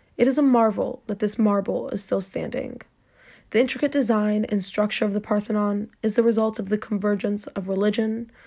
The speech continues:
architecture, science, philosophy, and more in the Golden Era. It represents a symbolic convergence of the creativity born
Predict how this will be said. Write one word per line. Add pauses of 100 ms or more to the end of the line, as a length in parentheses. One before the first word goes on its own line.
(240)
architecture, (220)
science, (240)
philosophy,
and
more (100)
in
the
Golden
Era. (580)
It
represents
a
symbolic
convergence
of
the
creativity
born